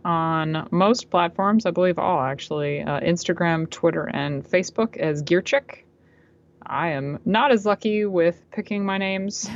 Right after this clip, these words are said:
Um, I'm all over the place. So on Facebook, you can find my journalist page as Christy Farrell, A D V Goddess. Um,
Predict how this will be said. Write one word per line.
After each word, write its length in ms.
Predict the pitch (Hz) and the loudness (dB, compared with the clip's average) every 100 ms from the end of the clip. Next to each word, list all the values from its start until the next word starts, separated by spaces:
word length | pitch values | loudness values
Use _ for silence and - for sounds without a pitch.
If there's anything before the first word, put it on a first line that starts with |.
| - | -14
Um, 340 | 175 175 165 170 | -14 -12 -10 -8
I'm 180 | 180 175 | -4 -2
all 160 | 170 | 0
over 140 | 165 160 | 0 -2
the 100 | 156 | -4
place. 500 | - 160 160 - - _ _ _ _ | 0 0 0 -6 -16 _ _ _ _
So 260 | - - 160 | -14 -6 -4
on 520 | 156 151 151 - 147 | 0 -2 -2 -4 -6
Facebook, 600 | - 180 170 - 165 - | 2 2 2 2 0 0
you 80 | 170 | -10
can 240 | 165 160 151 | -6 -8 -6
find 560 | - 156 156 156 156 - | -4 -2 -2 -4 -8 -8
my 540 | 156 143 143 143 147 - | -6 -2 -2 -2 -6 -6
journalist 520 | - 170 160 151 - | 0 2 2 -6 -10
page 400 | - - 147 151 - | -6 -4 -4 -6 -8
as 440 | 139 - - - _ | -6 -6 -8 -14 _
Christy 280 | - 165 - | -6 -6 -6
Farrell, 420 | 143 147 131 131 - - | -2 0 0 -2 -8 -4
A 100 | 151 | -2
D 80 | |
V 140 | 139 135 | -2 -2
Goddess. 500 | 139 135 - - - _ _ - - _ _ - | -2 -2 -8 -18 -20 _ _ -20 -20 _ _ -10
Um, 360 | - 57 - | -6 -4 -6